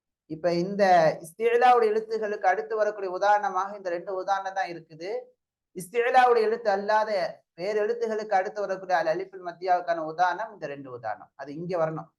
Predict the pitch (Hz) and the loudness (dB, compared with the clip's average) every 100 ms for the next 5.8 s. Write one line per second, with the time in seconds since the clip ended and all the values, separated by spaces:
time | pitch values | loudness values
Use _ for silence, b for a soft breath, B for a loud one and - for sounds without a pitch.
0 | _ _ _ _ _ _ _ 202 202 208 | _ _ _ _ _ _ _ 0 0 0
1 | 233 208 214 214 220 294 302 _ _ _ | -2 0 0 -2 -4 -6 -10 _ _ _
2 | _ _ _ - 147 185 214 208 170 180 | _ _ _ -8 -4 0 4 4 4 0
3 | 175 170 160 143 143 160 240 302 - _ | 0 -6 -8 -6 -4 0 -2 -4 -16 _
4 | _ - 180 170 170 185 165 160 185 180 | _ -8 -4 -4 -4 -4 -4 -4 -6 -4
5 | 156 156 156 - 147 185 247 | -4 -4 -6 -6 -2 -2 -4